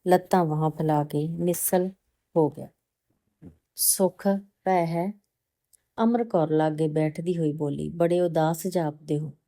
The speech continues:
ਅਮਰ ਕੌਰ ਨੇ ਅੱਜ ਪਤੀ ਉੱਤੇ ਭਰਾਉਣ ਲਈ ਦਿਲ ਦੀ ਗਾੜੀ ਵਿੱਚ ਜਿਹੜਾ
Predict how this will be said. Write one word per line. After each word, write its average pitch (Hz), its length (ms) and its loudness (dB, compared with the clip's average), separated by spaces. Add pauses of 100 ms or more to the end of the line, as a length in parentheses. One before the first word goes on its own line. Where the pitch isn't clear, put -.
ਅਮਰ 160 200 0
ਕੌਰ 156 240 -2
ਨੇ 156 140 -2
ਅੱਜ 151 160 -2
ਪਤੀ 156 360 -2
ਉੱਤੇ 165 360 -4 (420)
ਭਰਾਉਣ 170 400 2
ਲਈ 156 180 2
ਦਿਲ 160 360 2
ਦੀ 156 180 -2
ਗਾੜੀ 165 320 0
ਵਿੱਚ 165 200 -6
ਜਿਹੜਾ 160 460 -2